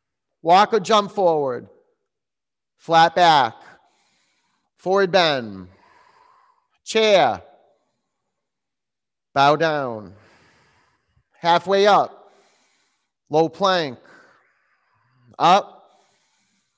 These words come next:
Back. Warrior. Right leg. Shift gears. Press down. Go higher. Low plank. On the move. Up dog. Down dog. Warrior. Left leg.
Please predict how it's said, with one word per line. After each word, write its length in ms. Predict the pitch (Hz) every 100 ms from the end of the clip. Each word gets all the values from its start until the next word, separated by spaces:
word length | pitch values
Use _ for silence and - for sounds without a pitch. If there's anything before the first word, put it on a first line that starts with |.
| _ -
Back. 460 | 147 160 185 196 - - -
Warrior. 640 | 143 156 170 185 196 208 190
Right 240 | 160 180
leg. 480 | 190 196 202 190 165 131 - - -
Shift 400 | - - 180 -
gears. 540 | 175 185 196 202 185 -
Press 320 | - 180 -
down. 240 | 190 185
Go 160 | 180 170
higher. 500 | 175 180 202 220 226 _ _ _ _ _ _ _ _ _ _ -
Low 180 | 147
plank. 520 | 156 196 202 185 151 127 - - -
On 240 | 120 139 156
the 60 |
move. 800 | 160 170 165 147 131 113 107 - - - - - - -
Up 240 | 180 196 -
dog. 640 | 180 147 135 117 117 - _ _ _ _ _ _ _
Down 340 | - 190 196 190
dog. 500 | 175 160 147 139 135
Warrior. 400 | 185 208 202 175
Left 320 | 196 208 208
leg. 500 | 185 151 131 123 120